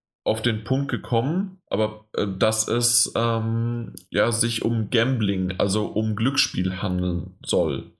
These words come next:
Ähm, ich weiß noch, dass wir vor paar Wochen mal das,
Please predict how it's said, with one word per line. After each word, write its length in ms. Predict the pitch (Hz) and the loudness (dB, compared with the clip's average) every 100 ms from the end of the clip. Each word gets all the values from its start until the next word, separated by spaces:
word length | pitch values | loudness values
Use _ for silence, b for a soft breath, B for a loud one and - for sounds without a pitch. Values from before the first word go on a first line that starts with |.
| B B B B B B B B B B B _ _ _ _ - - | B B B B B B B B B B B _ _ _ _ -6 -2
Ähm, 360 | 120 127 127 | -2 -2 -4
ich 260 | 101 127 - | -2 0 2
weiß 360 | 113 143 - 131 | 2 4 2 2
noch, 300 | 135 156 - | 0 -2 -4
dass 240 | 127 127 | -2 0
wir 100 | 139 | 0
vor 260 | 139 139 - | 0 -2 -2
paar 340 | 113 120 143 | -2 0 0
Wochen 560 | 151 131 156 151 147 - | 0 0 -2 -2 -4 -6
mal 260 | - 117 123 | -4 0 0
das, 580 | 127 123 - - - | 0 2 4 2 -2